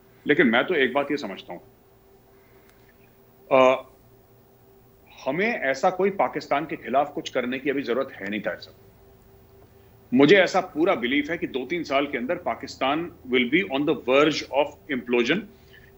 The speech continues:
छह आठ महीने के बाद इनको तनख्वाहें देने के पैसे नहीं हैं, इनको ग्रे list में रखना है, ठीक है।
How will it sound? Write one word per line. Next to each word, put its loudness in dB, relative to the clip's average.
छह 4
आठ 4
महीने -2
के -6
बाद -4
इनको -10
तनख्वाहें -4
देने -2
के -2
पैसे -4
नहीं -6
हैं, -10
इनको 6
ग्रे 4
list 4
में 4
रखना -2
है, -12
ठीक 2
है। -6